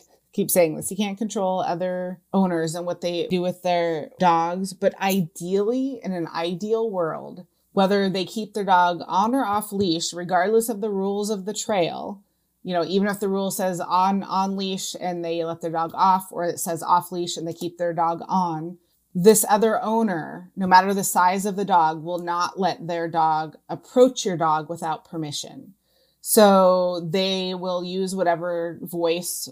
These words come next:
or leash or whatever they need to keep their dog n-, by them. Ideally,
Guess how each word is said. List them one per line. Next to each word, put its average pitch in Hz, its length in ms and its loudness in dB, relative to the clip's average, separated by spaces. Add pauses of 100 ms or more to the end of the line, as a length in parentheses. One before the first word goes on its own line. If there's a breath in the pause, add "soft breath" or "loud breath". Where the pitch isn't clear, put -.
or 175 300 -2
leash 170 480 -6
or 175 80 -6
whatever 165 300 -6
they 165 140 -6
need 160 320 -8
to 165 480 -4
keep 196 320 -8
their 175 180 0
dog 160 420 -2
n-, 165 160 -8 (160)
by 190 260 4
them. 175 560 -2
Ideally, 185 960 0